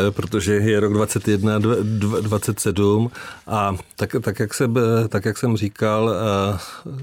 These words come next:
nás, máme i to štěstí, že se nás i jezdí, jsme se trochu stali známými, tak někdy tam máme návštěvy, posuzujeme jejich projekty, nebo se nás ptají, co se nám povedlo, ne-, nepovedlo.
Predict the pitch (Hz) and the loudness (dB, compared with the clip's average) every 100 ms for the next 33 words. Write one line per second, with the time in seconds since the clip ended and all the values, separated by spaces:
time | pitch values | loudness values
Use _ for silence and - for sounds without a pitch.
0 | - 120 107 104 - - - _ - 101 | -6 -2 0 -2 -6 -10 -20 _ -4 0
1 | 110 98 107 - 104 - 110 101 98 101 | 2 2 0 -2 -4 -2 -2 -2 0 0
2 | 101 - 104 104 101 - 101 95 98 98 | -2 -2 -2 -2 -2 -2 -2 -2 -2 0
3 | 98 - - _ _ 113 104 - 101 - | 0 -4 -10 _ _ -14 -12 -12 -10 -6
4 | 92 107 - 95 104 95 113 117 110 107 | -6 -4 -4 0 0 0 0 0 0 0
5 | 98 98 98 98 95 - 107 104 104 92 | 2 2 2 0 -4 -8 -8 -8 -8 -6
6 | 98 98 92 95 98 - 101 92 90 - | -2 0 0 0 -4 -4 -2 0 -2 -6
7 | - - - _ _ - - - 95 98 | -16 -18 -20 _ _ -6 -4 -2 0 2
8 | 95 98 92 98 92 - 95 98 98 - | 2 2 2 2 0 -2 0 0 0 -2
9 | 95 87 - 98 90 - 95 92 - 95 | -2 -2 -2 -2 -2 0 0 0 -2 -6
10 | 98 95 95 92 87 90 98 - 110 80 | -2 -2 0 0 0 2 2 2 0 2
11 | 101 - 95 92 87 92 | -2 0 -2 0 0 -2